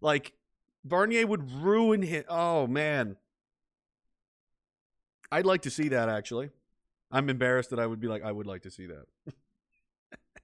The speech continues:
I bet you Mark would debate, but he's just, he's the guy, he's just gonna yell over everything, you know? And it's, it's somebody who's like, "You should deb-," I was like, "Debate him on what?" I don't disagree with most of his fucking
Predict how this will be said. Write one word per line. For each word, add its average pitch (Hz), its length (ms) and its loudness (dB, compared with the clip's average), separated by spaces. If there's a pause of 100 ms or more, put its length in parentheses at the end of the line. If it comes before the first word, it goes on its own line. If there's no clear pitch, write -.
(1300)
I 160 80 6
bet 190 200 6
you 180 80 4
Mark 170 280 4
would 233 80 -2
debate, 135 300 2 (200)
but 185 160 4
he's 185 200 2
just, 214 200 -2
he's 202 140 -2
the 202 80 -2
guy, 208 160 4
he's 190 120 2
just 190 100 -4
gonna 196 140 0
yell 147 280 4
over 139 300 4
everything, 101 540 -4
you 113 100 -2
know? 120 260 -4 (880)
And 147 120 0
it's, 147 220 -4
it's 147 140 -2
somebody 175 200 -2
who's 156 60 -2
like, 156 120 0
"You 185 120 0
should 202 140 -6
deb-," 196 100 -4
I 175 60 2
was 175 100 2
like, 170 100 -2
"Debate 190 320 2
him 202 80 -2
on 185 160 0
what?" 202 220 2
I 160 100 4
don't 208 180 2
disagree 170 520 0
with 180 200 0
most 139 300 -2
of 156 80 -4
his 147 140 0
fucking 139 460 -2